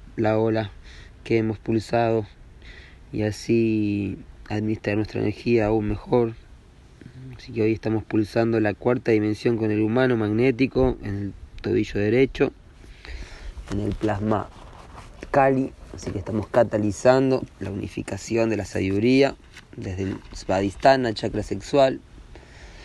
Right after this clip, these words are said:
En el guerrero entonado, portal de activación galáctica, en cuatro días, codo derecho, estamos recibiendo, ¿sí? Dando en el blanco desde Dali, corona,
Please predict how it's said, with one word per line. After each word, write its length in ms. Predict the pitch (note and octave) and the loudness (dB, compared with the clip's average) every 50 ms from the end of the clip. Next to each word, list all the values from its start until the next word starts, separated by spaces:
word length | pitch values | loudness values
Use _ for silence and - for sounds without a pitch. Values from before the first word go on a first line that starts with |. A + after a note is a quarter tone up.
| - - - - - - - - - - - - - - - - - - - - | -18 -18 -18 -18 -20 -20 -20 -20 -20 -20 -20 -20 -20 -20 -20 -20 -20 -20 -10 -6
En 140 | G2+ G2+ G2+ | -4 -2 0
el 80 | G2+ | 2
guerrero 300 | G2+ G#2 G2+ A2+ A2+ A2+ | 2 2 2 2 2 2
entonado, 520 | A2+ G#2+ F#2 A2 A2 B2 C3 C3+ B2+ B2 G#2 | 0 0 0 0 2 2 4 4 4 2 2
portal 320 | A2 G#2+ G2 - A#2+ A2+ | 0 -2 0 2 2 2
de 60 | A2+ | 2
activación 400 | G#2 G2+ - A2+ G2+ - A#2 A2+ | 2 0 -2 -4 -2 0 -2 0
galáctica, 600 | A2+ A#2 B2 C3 C3 B2+ A#2+ - C3+ A2+ - A#2+ | 2 2 2 2 2 0 0 -2 -4 -2 -2 -2
en 120 | A2 G#2+ G#2 | -2 -2 0
cuatro 340 | - A2+ A2 - A2+ A2+ | 0 -2 -2 0 0 0
días, 500 | A2+ B2 C3 C3+ C#3 C#3+ C#3+ C3+ - - - - | 2 2 2 2 2 0 0 -4 -8 -14 -12 -2
codo 320 | - A#2 A#2 A2+ A2+ A2 | 0 2 2 2 2 2
derecho, 600 | A2 A2+ A#2 A#2+ C3 C3 - - - D3 C#3 C3+ - - | 2 0 2 2 0 0 0 0 0 0 0 0 -6 -12
estamos 600 | - G#2+ - - A#2 A2+ A2 A2+ A#2 A2 - - - - - - - - - - - - - - - - - | -16 -16 -10 -6 -4 -2 -2 -2 -4 -6 -10 -14 -18 -20 -20 -20 -20 -20 -20 -20 -20 -20 -20 -20 -20 -16 -10
recibiendo, 880 | - A#2+ C3+ D3+ D3+ - - - B2 B2 A#2+ C3 C#3+ C#3+ C3 A#2+ A2+ A2+ | -6 0 2 2 2 2 0 -2 0 0 2 2 2 2 2 0 -2 -4
¿sí? 400 | G#2+ - B2+ B2+ C3+ B2 B2 - - - - - - - - - - - - - - - - - | -4 -4 -4 -4 -4 -4 -6 -8 -8 -12 -16 -20 -20 -20 -20 -20 -20 -20 -20 -20 -20 -20 -14 -6
Dando 280 | A#2 B2 B2 B2 A#2+ | -4 -2 -2 0 0
en 60 | A#2 A2+ | 0 0
el 140 | A2 G#2+ | 0 0
blanco 380 | G#2+ A#2+ B2 B2+ B2 A2 - A2+ | 2 2 2 0 0 -2 -2 -2
desde 340 | A2 G#2+ G2+ G#2 G#2 G#2 G#2 | -2 -2 -2 -2 -2 -2 0
Dali, 460 | A2 B2+ B2+ B2+ A#2+ A#2 A#2 A#2 A2 | 0 2 2 2 2 0 -2 -4 -4
corona, 560 | - - G#2+ G2+ A2 A#2 A#2+ A#2+ A#2+ B2 - | -4 -4 -2 0 0 0 0 0 -2 -2 -6